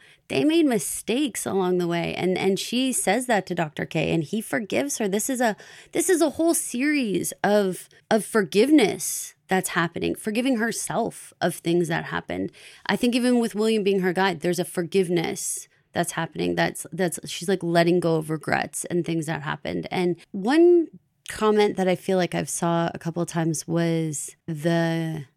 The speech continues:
words exchanged between Rebecca and Jack, like, when she lays down. And she does have to kind of resign herself. Like, she sits down on the bed, she kind of takes a breath, and then she kind of lays back, um, and looks over at him.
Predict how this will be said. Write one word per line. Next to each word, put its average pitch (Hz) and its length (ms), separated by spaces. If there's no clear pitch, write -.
words 175 360
exchanged 160 680
between 160 300
Rebecca 151 540
and 147 420
Jack, 135 320
like, 160 160
when 156 100
she 165 200
lays 160 240
down. 143 420
And 214 160
she - 100
does 262 200
have 269 140
to - 80
kind 226 180
of 208 80
resign 180 280
herself. 156 260
Like, 156 100
she - 120
sits 165 220
down 180 100
on 180 60
the 180 60
bed, 165 220
she - 80
kind 160 180
of - 40
takes 156 200
a 170 40
breath, 156 500
and 165 160
then 151 100
she 151 160
kind 165 180
of 165 60
lays 160 240
back, 156 540
um, 156 320
and 160 160
looks 156 240
over 156 200
at 160 120
him. 156 460